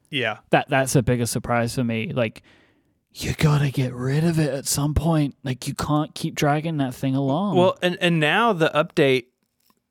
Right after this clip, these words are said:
Speaker 1: uh, basically, like, "Hey, we're gonna restore your watch. It's gonna take a couple hours." Like, I've got a friend who has a Series three, and he's like, "What is this?" <laughs> I was like, "Well, a bunch of people had failed updates, and so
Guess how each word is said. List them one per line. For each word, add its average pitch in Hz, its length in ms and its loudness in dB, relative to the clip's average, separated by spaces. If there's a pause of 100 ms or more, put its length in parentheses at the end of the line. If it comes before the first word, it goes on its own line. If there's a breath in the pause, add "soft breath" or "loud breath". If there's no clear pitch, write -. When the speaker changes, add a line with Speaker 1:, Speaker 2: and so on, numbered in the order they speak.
(340)
Speaker 1:
uh, 98 260 -8
basically, 143 380 2
like, 123 200 0
"Hey, 139 220 2
we're 135 140 2
gonna 135 220 2
restore 127 400 2
your 123 80 4
watch. 117 260 0
It's 123 80 -4
gonna 117 120 -2
take 113 100 -2
a 120 60 -12
couple 147 260 -2
hours." 151 400 0
Like, 139 80 -2
I've 131 100 2
got 131 140 4
a 120 40 -2
friend 131 280 -2
who 139 60 2
has 143 120 2
a 147 80 -4
Series 156 360 -2
three, 160 240 -2
and 147 60 -2
he's 131 100 -2
like, 123 100 -2
"What 127 400 2
is 120 160 -2
this?" 117 360 0
<laughs> - 40 -2
I 196 40 2
was 151 60 2
like, 139 120 2
"Well, 190 260 4
a 190 60 0
bunch 185 180 2
of - 80 -8
people 185 220 2
had 160 160 0
failed 165 260 4
updates, 143 460 0
and 123 100 -6
so 120 380 2